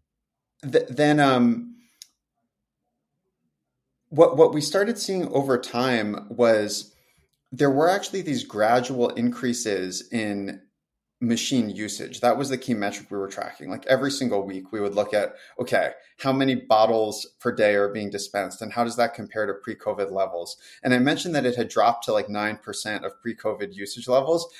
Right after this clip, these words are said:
We started gradually seeing that increase to, like, ten percent, eleven percent, twelve percent throughout twenty twenty. And then in twenty twenty-one, it started, it started, um,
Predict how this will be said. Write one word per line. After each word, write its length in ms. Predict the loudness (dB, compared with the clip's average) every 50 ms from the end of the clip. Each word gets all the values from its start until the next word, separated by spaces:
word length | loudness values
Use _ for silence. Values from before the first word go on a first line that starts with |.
| -20 _ -6
We 60 | -4
started 380 | -2 2 2 0 0 0 -6 -6
gradually 560 | -4 0 4 4 6 6 4 2 0 -2 -4
seeing 260 | -4 -4 -4 -4 -4
that 200 | -2 -2 -2 -4
increase 340 | -6 -12 -10 -10 -10 -10 -8 -4
to, 40 | -4
like, 140 | -4 -4 -4
ten 180 | -6 -10 -10
percent, 320 | -10 -10 -10 -8 -8 -6 -2
eleven 300 | 0 0 0 0 0 -4
percent, 320 | -10 -10 -10 -10 -10 -10
twelve 300 | -2 2 2 2 2 0 -6
percent 340 | -10 -8 -8 -8 -8 -8
throughout 300 | -6 0 2 2 2 0
twenty 240 | -2 -10 -10 -10 -10
twenty. 500 | -12 -10 -8 -8 -8 -6 -6 -6 -8 -8 _ _ _ _ _ _ -4
And 140 | 0 2
then 100 | 2 2
in 100 | 0 -2
twenty 280 | -4 -6 -6 -6 -4 -6
twenty-one, 560 | -6 -4 -2 -2 -2 -2 -2 -2 -2 0 0
it 100 | -2 -4
started, 560 | -4 -2 -2 -2 -2 -4 -4 -4 -4 -6 -8 -10 -8
it 140 | -8 -8 -6
started, 560 | -2 0 0 0 2 2 0 0 0 -2 -8 -14 _ _ _ _ _ _ _ _ _ _ _ _ 6
um, 400 | 6 6 6 4 -2 -8 -12 -20